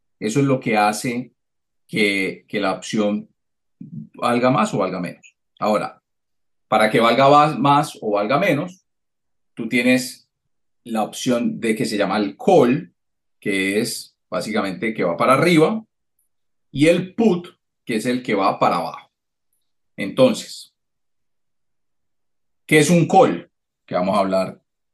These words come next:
hacer la, la, el call es básicamente la, el, la, la, el derecho,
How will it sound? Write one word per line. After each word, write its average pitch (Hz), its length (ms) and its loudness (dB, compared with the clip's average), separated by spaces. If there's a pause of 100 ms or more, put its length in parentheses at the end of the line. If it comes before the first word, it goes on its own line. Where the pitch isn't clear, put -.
(140)
hacer 107 280 -8
la, 104 280 0
la, 98 200 -4
el 110 260 -6
call 156 200 2
es 165 60 -2
básicamente 160 1000 -2 (1040)
la, 127 420 4
el, 139 340 4
la, 135 320 0
la, 131 280 0 (280)
el 139 180 -2
derecho, 143 720 0